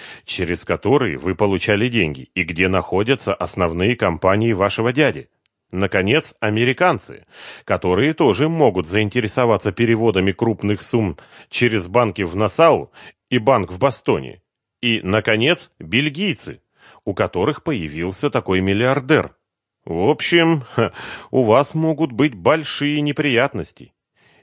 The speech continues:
И я боюсь, что даже самые опытные адвокаты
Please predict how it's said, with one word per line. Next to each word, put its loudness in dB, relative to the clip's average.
И -2
я 4
боюсь, 0
что -2
даже 2
самые 2
опытные 0
адвокаты -2